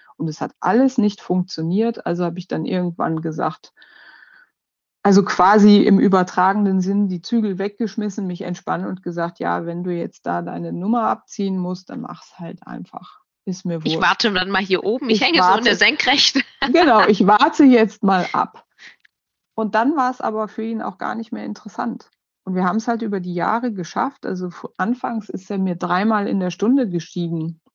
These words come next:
Speaker 1: und später ist er vielleicht dreimal im Jahr noch gestiegen und hat seine Anfälle bekommen. Aber er hat mir also auch dieser Trainer A, den ich mit ihm dann machen durfte, es war schon immer heikel,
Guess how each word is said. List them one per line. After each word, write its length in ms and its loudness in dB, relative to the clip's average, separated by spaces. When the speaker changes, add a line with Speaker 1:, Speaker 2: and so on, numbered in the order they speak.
Speaker 1:
und 200 -6
später 540 -2
ist 220 -2
er 300 0
vielleicht 300 -6
dreimal 400 -4
im 100 -6
Jahr 440 -4
noch 240 -12
gestiegen 560 -8
und 200 -12
hat 140 -12
seine 220 -8
Anfälle 460 -8
bekommen. 520 -10
Aber 480 6
er 140 4
hat 220 0
mir 140 4
also 180 2
auch 200 0
dieser 340 -4
Trainer 380 -6
A, 240 0
den 200 0
ich 160 -6
mit 200 -6
ihm 160 -4
dann 200 -4
machen 340 -4
durfte, 580 -4
es 220 -6
war 340 0
schon 300 2
immer 420 -2
heikel, 480 -2